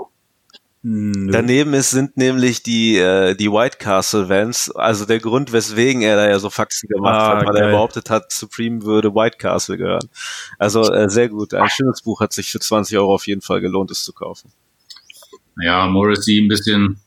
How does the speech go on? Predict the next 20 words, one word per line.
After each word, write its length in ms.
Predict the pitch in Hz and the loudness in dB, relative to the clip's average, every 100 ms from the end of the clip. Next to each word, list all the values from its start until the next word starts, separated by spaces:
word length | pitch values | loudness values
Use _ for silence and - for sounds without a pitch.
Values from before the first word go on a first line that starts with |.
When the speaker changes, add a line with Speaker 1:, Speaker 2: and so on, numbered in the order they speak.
| _ | _
Speaker 3:
bisschen, 500 | 104 101 107 98 98 | -4 -2 0 2 4
äh, 200 | 98 95 | 2 2
fragwürdig 580 | - 98 95 98 95 - | 0 0 0 0 0 0
momentan, 500 | 95 92 90 92 92 | 0 2 2 0 2
gebe 120 | 95 | 2
ich 80 | - - | 2 2
Speaker 2:
Aber 100 | - | 2
Speaker 3:
dir 80 | |
Speaker 2:
die 60 | - | 2
Musik 340 | 143 131 165 | 0 0 -2
ist 160 | 147 - | -4 -2
gut, 240 | 113 104 | -2 -2
das 140 | 113 107 | -2 -4
ist 80 | - | -2
scheiße. 500 | 120 110 - 95 - _ _ - _ - | 0 0 -2 -8 -16 _ _ -20 _ -4
Speaker 3:
Das 100 | 107 | 0
ist 60 | 127 | 0
das 160 | 127 | 0
Problem, 440 | - 107 127 147 104 | 0 2 4 4 2
ne? 320 | 104 135 | 2 2